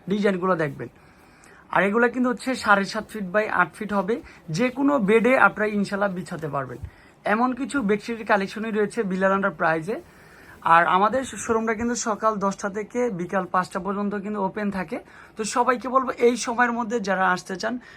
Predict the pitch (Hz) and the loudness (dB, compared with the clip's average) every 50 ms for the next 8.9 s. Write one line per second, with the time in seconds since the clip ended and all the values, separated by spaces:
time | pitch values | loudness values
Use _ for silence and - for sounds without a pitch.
0 | - - 175 185 208 226 247 190 - 240 240 233 220 220 226 226 208 - 208 180 | -14 -6 -4 -2 0 -2 -2 -2 0 0 0 0 0 -2 -8 -10 -8 -6 -6 -6
1 | 175 208 196 180 - 196 180 196 208 196 190 185 185 175 160 - 190 175 175 165 | -4 -4 -4 -4 -6 -10 -8 -6 -4 -4 -2 -4 -6 -8 -8 -10 -8 -6 -6 -6
2 | 151 156 147 131 - - - - - - - - - - 196 190 - 240 226 - | -6 -6 -8 -8 -8 -10 -12 -14 -18 -20 -20 -20 -12 -4 -4 -2 -2 -2 -4 -2
3 | 240 233 233 262 330 359 - - - - - - 170 185 208 202 - 226 208 214 | -2 2 2 2 2 0 -10 -20 -20 -20 -14 -8 0 0 0 2 4 4 4 4
4 | 208 214 214 208 233 233 226 208 - 220 214 214 202 214 202 202 185 208 208 214 | 4 2 -4 -4 -4 -4 -4 -4 -4 -6 -4 -2 0 2 2 2 2 -2 -6 -6
5 | 202 190 185 247 330 - - - - - - - _ _ - - - _ _ - | -6 -6 -6 -10 -10 -12 -14 -20 -20 -20 -20 -20 _ _ -20 -20 -20 _ _ -20
6 | _ _ _ _ _ _ - - - - 175 160 180 190 196 208 202 180 180 175 | _ _ _ _ _ _ -20 -18 -8 -8 -6 -4 -2 -2 0 2 2 2 2 2
7 | 180 175 190 196 196 - - - 185 196 202 202 - - - 196 - - 175 151 | 2 0 0 -2 -4 -8 -10 -6 -4 -4 -4 -4 -6 -8 -10 -10 -8 -8 -8 -6
8 | 202 175 170 190 170 165 170 160 - 196 190 185 185 180 165 - - 240 | -6 -6 0 0 0 0 0 -6 -6 -6 -4 -2 -4 -4 -4 -4 -6 -8